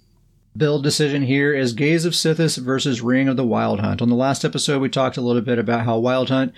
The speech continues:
doesn't really give as much value, uh, as maybe we, we thought it did in the past, and this is just a perfect example of that.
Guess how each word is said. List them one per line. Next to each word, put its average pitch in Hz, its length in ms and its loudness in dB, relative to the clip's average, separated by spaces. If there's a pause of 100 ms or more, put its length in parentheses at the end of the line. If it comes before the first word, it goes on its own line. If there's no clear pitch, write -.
(680)
doesn't 160 240 -2
really 160 180 2
give 151 140 2
as 143 120 2
much 143 160 0
value, 135 640 0
uh, 117 360 0
as 113 380 -2
maybe 120 380 0 (160)
we, 123 160 0
we 120 160 0
thought 127 200 -2
it 120 80 0
did 123 160 0
in 117 120 2
the 110 40 2
past, 127 380 -2
and 120 80 2
this 120 120 0
is 117 100 -2
just 123 180 -2
a 113 60 -2
perfect 123 400 -4
example 107 440 0
of 104 120 -2
that. 110 320 0